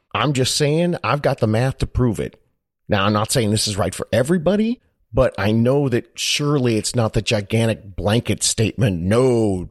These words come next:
don't ever do it," that old dinosaurs are keep pounding into everybody's brain. Look, twenty percent is awesome, but I just saw a study that had the last calculations that showed that the average person buying the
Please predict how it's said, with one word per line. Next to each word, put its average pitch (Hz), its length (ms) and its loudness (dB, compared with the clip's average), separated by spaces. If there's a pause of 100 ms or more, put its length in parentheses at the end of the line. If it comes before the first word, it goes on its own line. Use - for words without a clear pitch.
don't 120 260 2 (120)
ever 127 420 2
do 113 480 0
it," - 380 -4
that 98 220 0
old 113 240 2
dinosaurs 95 640 -2
are 85 100 -6 (160)
keep - 280 -4 (120)
pounding 110 520 2
into 101 500 0 (260)
everybody's 104 480 2
brain. 87 580 -4 (480)
Look, 123 280 0
twenty 156 240 2
percent 139 280 0
is 107 120 -2
awesome, 80 500 -4
but 92 180 2 (360)
I 127 300 -4
just 117 420 -6
saw 113 280 0
a 107 40 -4
study 98 380 -2
that 90 220 -2
had 95 260 0
the 95 60 -4
last 95 300 0
calculations 110 720 0
that - 100 -4
showed 110 260 0
that 98 140 -4
the 104 260 -6
average 113 460 0
person 104 420 0
buying 98 320 0
the 95 160 -2